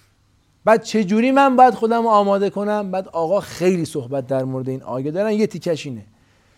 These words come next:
میگه این آمادگی اصلاً مهمه. من عرض می‌کنم در آیهٔ شریفهٔ «و اعدوا لهم ما استطعتم من قوة»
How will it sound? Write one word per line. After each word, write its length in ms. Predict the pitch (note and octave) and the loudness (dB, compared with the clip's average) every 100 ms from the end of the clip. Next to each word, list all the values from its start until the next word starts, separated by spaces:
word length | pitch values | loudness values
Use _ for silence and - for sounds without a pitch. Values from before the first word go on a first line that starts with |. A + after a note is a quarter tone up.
| _ _ _ _ | _ _ _ _
میگه 200 | E3 F#3 | -6 0
این 140 | C#4+ C4+ | 0 0
آمادگی 840 | G3 G#3 G#3+ G#3+ G#3+ F#3 G3+ G#3 | 4 6 8 6 6 4 2 4
اصلاً 340 | B3+ A3 F#3+ F3 | 4 4 2 -2
مهمه. 440 | D#3+ D3 D3 C#3+ | -2 -4 -4 -6
من 260 | D3 G3+ A3+ | -2 0 4
عرض 360 | A3 A#3+ G#3+ | 6 4 4
می‌کنم 440 | F3+ E3 D#3+ D#3 D3 | -4 -8 -6 -6 -2
در 180 | E3 E3 | 0 2
آیهٔ 360 | E3 E3+ G#3 | 2 2 0
شریفهٔ 600 | G3+ E3+ E3 C#3+ G#3 A3 | -2 -2 -2 -2 -2 0
«و 60 | F3 | 0
اعدوا 380 | E3 D#3+ D3 E3 | 2 0 -2 -4
لهم 280 | D#3+ D#3+ | -2 -4
ما 100 | D#3+ | -6
استطعتم 500 | D3+ D#3+ D3+ D#3+ - | -8 -8 -6 -6 -6
من 280 | D#3+ D#3 D#3 | -8 -8 -8
قوة» 400 | D3 D3+ F3+ A3 | -8 -2 0 0